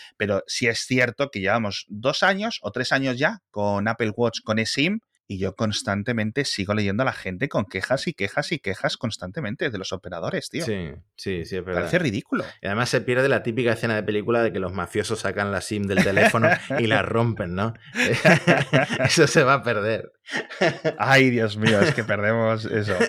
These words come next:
Speaker 2: <laughs>
Speaker 1: ¿Qué más cositas del iPhone trece o del iPhone catorce o del iPhone dos mil veintiuno?
Speaker 2: Bueno, yo creo que este es un salto lógico, que es pasar de quinientos doce a un tera de almacenamiento interno
Speaker 1: Sí.
Speaker 2: como,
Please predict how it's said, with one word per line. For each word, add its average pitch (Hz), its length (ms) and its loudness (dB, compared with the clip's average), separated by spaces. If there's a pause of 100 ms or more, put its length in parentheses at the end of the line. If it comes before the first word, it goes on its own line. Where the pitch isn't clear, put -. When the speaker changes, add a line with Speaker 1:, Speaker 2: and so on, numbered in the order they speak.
(360)
Speaker 2:
<laughs> - 460 -10
Speaker 1:
¿Qué 143 120 2
más 165 200 2
cositas 135 400 2
del 117 100 4
iPhone 117 360 2
trece 117 340 0
o 107 40 4
del 104 120 6
iPhone 110 320 0
catorce 104 480 0
o 101 60 4
del 98 100 2
iPhone 104 300 0
dos 98 200 -4
mil 98 140 0
veintiuno? 90 500 -4
Speaker 2:
Bueno, 139 260 4
yo 127 120 2
creo 143 120 2
que 156 100 4
este 156 160 0
es 139 100 -4
un 135 140 2
salto 139 400 2
lógico, 135 840 2
que 110 180 2
es 117 140 -2
pasar 117 600 0
de 98 100 -6
quinientos 107 420 -4
doce 117 340 0
a 107 120 2
un 120 300 2
tera 120 440 0 (220)
de 107 140 -2
almacenamiento 104 840 -4
interno 110 720 0
Speaker 1:
Sí. - 80 -18 (180)
Speaker 2:
como, 104 320 0